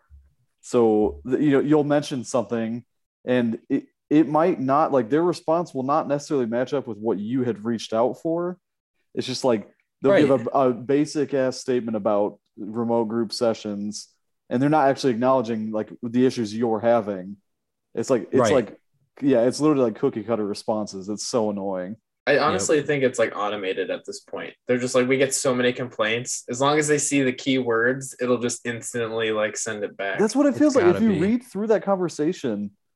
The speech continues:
Speaker 1: that he had with Spotify, it, it literally, that's what it looks like. It's just automated, it, from what it looks like.
Speaker 2: Yep.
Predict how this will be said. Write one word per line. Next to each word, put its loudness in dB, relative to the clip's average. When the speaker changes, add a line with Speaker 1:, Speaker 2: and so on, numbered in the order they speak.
Speaker 1:
that 2
he 2
had 2
with -4
Spotify, 2
it, 4
it 0
literally, 4
that's -2
what -2
it 2
looks -2
like. -4
It's -12
just -10
automated, -2
it, 0
from -8
what -2
it -2
looks -2
like. -8
Speaker 2:
Yep. -2